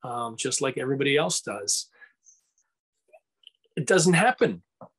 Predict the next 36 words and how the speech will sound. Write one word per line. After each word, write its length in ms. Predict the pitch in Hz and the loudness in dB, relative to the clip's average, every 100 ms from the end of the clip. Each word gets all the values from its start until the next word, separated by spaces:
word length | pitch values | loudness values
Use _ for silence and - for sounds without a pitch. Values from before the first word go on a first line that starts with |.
| - | -6
for 140 | 147 | -4
everybody. 580 | 127 117 104 104 - - | -2 -4 -6 -8 -10 -12
And, 120 | 127 | -12
and 160 | 135 135 | -8 -4
that's 220 | 139 - | -2 -2
very, 320 | 123 135 147 | -2 2 4
very 240 | 147 151 147 | 6 4 2
hard. 440 | - 202 208 151 127 | -2 0 0 0 -2
Or 100 | 139 | -2
what 200 | 160 147 | -2 0
happens 360 | 160 170 165 | -4 -4 -4
when 140 | 160 160 | -2 -4
the 80 | |
person 560 | 156 165 160 - 151 151 _ | -4 -4 -4 -4 -8 -10 _
that's 300 | 139 - - | -12 -6 0
supposed 240 | 156 151 | 2 2
to 80 | 151 | 0
love 180 | 147 135 | -4 0
you 80 | 139 | 0
the 80 | |
most 340 | 135 143 139 - | 0 0 -2 -6
in 60 | |
the 80 | 131 | -8
world, 360 | 131 160 156 120 _ - - _ | 2 4 2 -2 _ -20 -20 _
uh, 160 | 147 139 | -6 -2
rejects 380 | 131 131 170 - | 0 2 0 0
you 100 | 123 | -2
or 60 | |
throws 340 | - 147 127 127 | -2 -2 0 0
you 140 | 131 | 0
away? 440 | 131 127 180 - 101 | 0 0 -4 -6 -8
What 100 | 110 | -4
do 80 | 120 | -2
you 160 | 120 | -2
do 180 | 120 117 | -4 -6
then? 280 | 127 156 | -2 -2